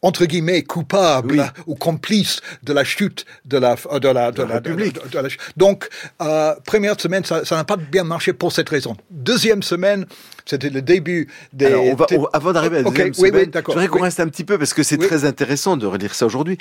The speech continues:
Speaker 2: C'est un spectacle un peu pitoyable, cette première semaine, parce que, euh, les, les, euh, euh, les hommes politiques cherchent à se justifier.
Speaker 1: Oui, oui.
Speaker 2: Ils s'attrapent. Alors, euh,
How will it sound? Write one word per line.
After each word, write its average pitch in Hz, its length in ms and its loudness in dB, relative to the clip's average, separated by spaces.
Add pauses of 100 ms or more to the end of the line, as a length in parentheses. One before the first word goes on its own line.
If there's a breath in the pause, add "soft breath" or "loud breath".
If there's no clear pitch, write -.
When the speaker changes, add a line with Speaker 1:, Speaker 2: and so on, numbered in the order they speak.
(120 loud breath)
Speaker 2:
C'est - 180 0
un 175 60 2
spectacle 165 500 -2
un 127 60 -2
peu 147 120 -4
pitoyable, 143 720 -6
cette 90 140 -10
première 95 380 -8
semaine, 85 400 -8 (260 loud breath)
parce - 260 -4
que, 123 440 2 (240 loud breath)
euh, 101 360 0
les, 101 280 0 (160 loud breath)
les, 101 400 -2
euh, 85 100 -4 (260 loud breath)
euh, 85 380 -4
les 95 240 -4
hommes 107 140 -2
politiques 110 340 -2
cherchent - 360 -4
à 104 40 -4
se - 160 -8
justifier. 123 500 -4
Speaker 1:
Oui, 151 200 0 (160 loud breath)
oui. 135 100 -4
Speaker 2:
Ils - 20 -2
s'attrapent. 165 380 -4 (140)
Alors, 139 280 2
euh, 127 220 4